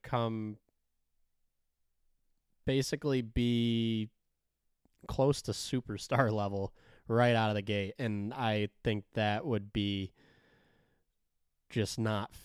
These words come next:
fair as far as expectations are concerned. Um, not fair at all.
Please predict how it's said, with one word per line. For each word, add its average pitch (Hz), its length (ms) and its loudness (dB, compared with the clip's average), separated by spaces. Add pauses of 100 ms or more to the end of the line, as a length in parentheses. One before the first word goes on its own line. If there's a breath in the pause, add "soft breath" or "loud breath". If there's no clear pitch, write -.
(100)
fair 95 480 -4
as 123 160 -6
far 101 220 0
as 101 120 -2
expectations - 840 -4
are 92 100 -4
concerned. 87 600 -10 (100)
Um, 90 460 -6 (280)
not 107 220 -4
fair 104 200 0
at 95 80 0
all. 92 420 -2